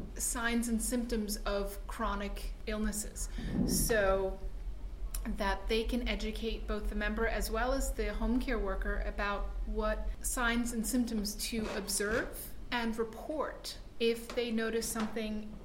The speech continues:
Let's say somebody is developing a urinary tract infection or asthma, like I spoke about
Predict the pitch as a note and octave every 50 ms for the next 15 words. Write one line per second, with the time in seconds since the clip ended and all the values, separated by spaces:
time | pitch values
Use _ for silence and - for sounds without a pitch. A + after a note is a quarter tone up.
0 | - - - - A3 G#3+ G#3+ G#3+ - - A#3+ G#3+ G#3 G#3+ G#3+ G#3+ - A3+ G#3 G3+
1 | G#3+ G#3+ G#3 G#3 - A3 G#3+ G3+ G#3 G#3+ G#3 A3+ A3 G#3+ G#3+ G#3 G3+ G3+ G3+ G3+
2 | G#3 G#3 G#3+ G#3+ G#3 G#3 - - A#3+ A3 A3 - - A3 G#3 G3+ - G3+ F#3 F#3
3 | - - G3+ G3+ G3 G3 G3 G3+ G#3+ G3 G3 F#3+ - G3 F#3 F#3 F#3+ F#3+ - G3
4 | F#3+ F#3+ - - G3 F#3+ F#3+ G#3 G3+ F#3+ F#3 -